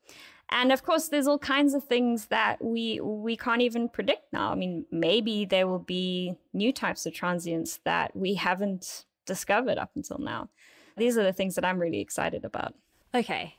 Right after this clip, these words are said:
Speaker 2: Okay, so now we're talking about transients, but let's get back to the machine learning. Okay, so there's gonna be all of these things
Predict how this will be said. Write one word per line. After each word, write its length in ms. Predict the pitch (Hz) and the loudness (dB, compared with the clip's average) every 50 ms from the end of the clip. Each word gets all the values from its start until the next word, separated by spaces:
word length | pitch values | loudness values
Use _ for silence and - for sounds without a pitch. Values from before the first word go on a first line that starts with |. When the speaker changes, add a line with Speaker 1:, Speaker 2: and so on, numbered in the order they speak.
| _ _ _ _ _ _ _ _ _ _ - | _ _ _ _ _ _ _ _ _ _ -8
Speaker 2:
Okay, 160 | 202 190 180 | -6 -4 -4
so 100 | 185 - | -2 0
now 160 | 240 247 254 285 | 2 4 6 6
we're 60 | 349 | 6
talking 180 | 359 330 320 | 6 6 6
about 180 | 311 285 254 - | 6 4 2 0
transients, 480 | - - 254 208 180 170 160 - - - | 0 0 0 0 0 -2 -6 -8 -4 -2
but 100 | - 202 | 2 4
let's 200 | 220 240 247 - | 4 4 4 4
get 140 | 302 269 - | 2 2 4
back 160 | 285 320 330 | 2 2 2
to 100 | - 339 | 2 2
the 80 | 277 269 | 4 4
machine 360 | 240 220 220 - 208 196 185 | 4 4 2 2 0 0 0
learning. 260 | 156 151 151 160 160 - | -2 -4 -4 -4 -4 -4
Okay, 220 | 226 - 214 - | 0 0 0 0
so 80 | - 175 | 0 -2
there's 100 | 180 190 | -4 0
gonna 240 | - 233 233 240 233 | 2 4 4 6 4
be 100 | 226 226 | 4 4
all 300 | - - 254 294 311 311 | 4 4 4 6 6 4
of 140 | 311 285 240 | 4 4 4
these 300 | 240 226 220 214 220 - | 4 4 4 4 2 2
things 600 | - - 202 208 202 202 202 202 240 240 - | 0 2 2 4 4 4 4 2 2 0 -2